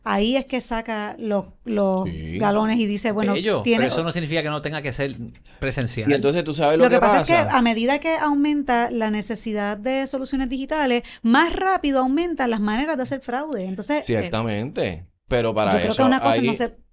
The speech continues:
Speaker 1: no se
Speaker 2: para
Speaker 1: puede.
Speaker 2: eso hay formas de implantar las cosas. ¿Y sabes qué? Muchos notarios están ávidos de abrirse a eso,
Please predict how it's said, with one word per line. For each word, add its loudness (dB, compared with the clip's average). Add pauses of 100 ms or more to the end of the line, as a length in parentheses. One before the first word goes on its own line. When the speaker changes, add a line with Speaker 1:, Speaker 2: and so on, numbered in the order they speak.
(140)
Speaker 1:
no -8
se 0
Speaker 2:
para 0
Speaker 1:
puede. -2
Speaker 2:
eso -4
hay -4
formas -4
de -6
implantar -6
las -8
cosas. -4 (540)
¿Y -4
sabes 0
qué? -4 (200)
Muchos -2
notarios 0
están -4 (680)
ávidos -2
de -8 (240)
abrirse -4
a 4
eso, -2